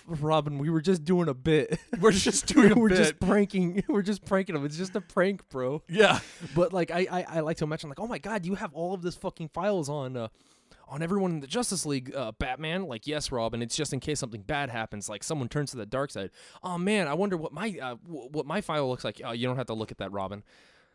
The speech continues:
Speaker 1: Like, "Oh, oh, oh, my file's empty. Oh, come on, what, what,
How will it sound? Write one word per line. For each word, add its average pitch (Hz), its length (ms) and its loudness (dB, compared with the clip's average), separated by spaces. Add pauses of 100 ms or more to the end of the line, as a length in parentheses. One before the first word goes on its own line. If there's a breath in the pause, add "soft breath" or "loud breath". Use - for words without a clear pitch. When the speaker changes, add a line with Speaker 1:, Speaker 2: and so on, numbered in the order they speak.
(140 soft breath)
Speaker 1:
Like, 151 440 -12
"Oh, 156 240 -4 (200)
oh, 180 380 -2 (200)
oh, 156 220 -4
my 147 120 -4
file's 160 320 -2
empty. 120 400 -2 (200)
Oh, 139 120 -10
come - 180 -2
on, 123 200 2
what, 175 200 0
what, 175 180 -2